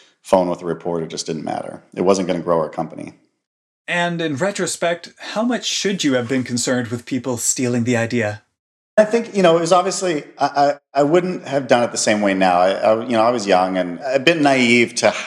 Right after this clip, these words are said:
Speaker 1: what we were executing and how what was second nature to us and just the way that we were thinking about it, the way we were tackling the problem felt very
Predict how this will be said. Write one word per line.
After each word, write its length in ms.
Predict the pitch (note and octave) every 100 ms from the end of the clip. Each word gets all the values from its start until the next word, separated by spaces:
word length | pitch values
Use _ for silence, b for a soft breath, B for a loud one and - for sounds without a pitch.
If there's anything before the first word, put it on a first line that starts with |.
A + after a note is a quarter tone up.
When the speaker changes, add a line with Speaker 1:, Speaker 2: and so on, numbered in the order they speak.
| -
Speaker 1:
what 220 | B2 C3
we 140 | B2
were 80 | A2+
executing 680 | G2+ G2+ B2 - C#3 D3+ C#3+
and 140 | G2+
how 500 | F#2 G2+ F#2+ F#2+ F2+
what 160 | A#2 A2+
was 200 | A2+ G2+
second 380 | - C#3+ - A2+
nature 320 | G#2+ G#2 G#2
to 160 | G2+ E2+
us 480 | G#2 B2 - - -
and 160 | G#2+
just 200 | G2+ G2+
the 60 | G#2
way 200 | G2 G2
that 80 | G2
we 140 | F#2+
were 80 | F2+
thinking 320 | - G2+ A2
about 240 | G#2 G#2
it, 80 | G#2+
the 60 | F#2
way 140 | F#2+
we 80 | G2
were 60 | F#2
tackling 420 | - F2+ - F#2
the 80 | E2
problem 540 | F2 F2 F2+ C3 C3+
felt 340 | - G2+ -
very 680 | G#2+ G2+ G2 G2 F#2 F2+ F2